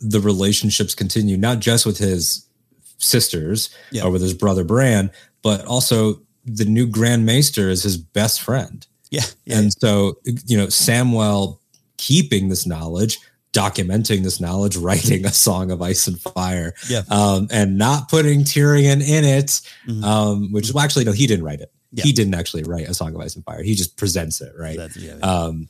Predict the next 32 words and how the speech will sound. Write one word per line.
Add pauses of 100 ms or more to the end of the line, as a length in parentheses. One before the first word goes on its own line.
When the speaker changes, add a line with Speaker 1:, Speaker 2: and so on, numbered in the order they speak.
Speaker 1:
he
just,
he
just
brings
the
book
in.
I,
sorry,
Samuel,
I
don't
mean
to
s-, (140)
Speaker 2:
<laughs>
Speaker 1:
slander
you. (420)
Um, (240)
but (320)
Tyrion
not
being
in
it,
that
whole
comedy
beat,
but
still,